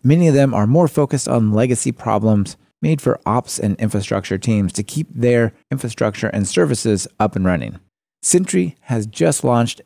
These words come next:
their new A P M service. And Sentry's approach to application monitoring is focused on being actionable, affordable, and actually built for developers.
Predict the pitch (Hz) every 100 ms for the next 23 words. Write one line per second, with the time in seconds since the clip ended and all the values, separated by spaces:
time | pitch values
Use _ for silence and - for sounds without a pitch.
0 | - 107 139 135 120 143 147 - 123 120
1 | - 120 107 98 87 - - 90 76 -
2 | - _ _ _ _ - 113 180 175 160
3 | 135 117 127 131 - - 113 - 110 120
4 | 123 117 117 107 104 98 113 101 90 -
5 | 123 - 107 - 95 95 95 90 87 -
6 | 101 - - 156 160 175 147 _ - -
7 | 147 143 139 131 131 - - 131 - 160
8 | 143 120 135 127 131 123 120 131 127 104
9 | 80